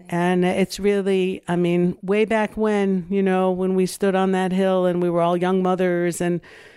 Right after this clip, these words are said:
you know, and, and loving this land. And here you are almost three decades later and you haven't flagged for a second.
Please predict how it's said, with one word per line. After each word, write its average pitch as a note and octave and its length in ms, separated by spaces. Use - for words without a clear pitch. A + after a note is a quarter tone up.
you F#3+ 140
know, F3+ 300
and, F3+ 240
and F#3 120
loving F#3 360
this F3+ 240
land. E3+ 420
And F3 160
here F3+ 140
you F3+ 160
are F3+ 80
almost F3 260
three F#3 160
decades F3 480
later F3+ 300
and E3 120
you E3 60
haven't E3 280
flagged E3 360
for - 140
a E3 40
second. - 440